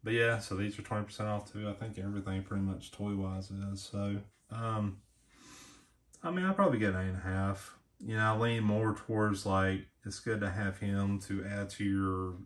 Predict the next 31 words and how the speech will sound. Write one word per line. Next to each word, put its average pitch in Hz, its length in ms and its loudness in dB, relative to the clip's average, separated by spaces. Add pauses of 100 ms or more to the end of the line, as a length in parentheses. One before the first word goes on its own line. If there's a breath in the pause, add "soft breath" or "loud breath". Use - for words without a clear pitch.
X-Men 101 500 -4
villains 101 580 0
or 95 60 -4
Brotherhood 98 520 0
or 95 40 2
whatever. 104 600 0 (880 loud breath)
Um, 98 680 4 (480)
but 101 140 0
I 104 60 4
also 104 400 2
do 98 180 2
sympathize 98 640 -2
with 92 200 -4
being, 92 480 -4 (580)
you 98 120 -4
know, 95 180 2
a - 20 -2
bit 92 220 0
overcharged 92 640 0
for 92 120 -10
what 90 220 -4
you 90 60 -8
get, 85 320 -12 (240)
you 95 60 -10
know. 85 320 -12 (880 loud breath)
I 107 100 4
don't 107 220 2
think 95 300 0
this 98 460 0
and 95 200 2
the 92 160 -2